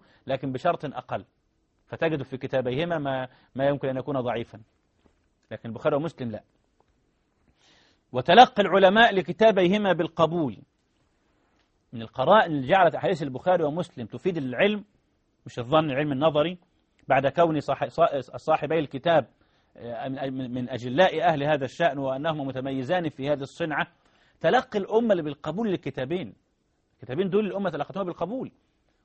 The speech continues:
واجتمعت الأمة على أنهما أصح كتابين بعد كتاب الله عز وجل، فهذا التلقي بالقبول له معنى،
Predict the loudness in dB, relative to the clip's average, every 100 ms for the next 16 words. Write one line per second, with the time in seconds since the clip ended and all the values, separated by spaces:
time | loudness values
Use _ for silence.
0 | _ -8 0 2 4 2 0 -4 -2 0
1 | -2 -2 -2 -2 -2 -6 -2 -4 -4 -12
2 | -6 -4 -2 -2 -2 -2 -6 -2 -2 -2
3 | -4 -4 -4 -4 -6 -10 _ _ _ _
4 | 0 0 0 4 4 4 -2 -6 -4 -4
5 | -2 0 0 0 -4 -6 -10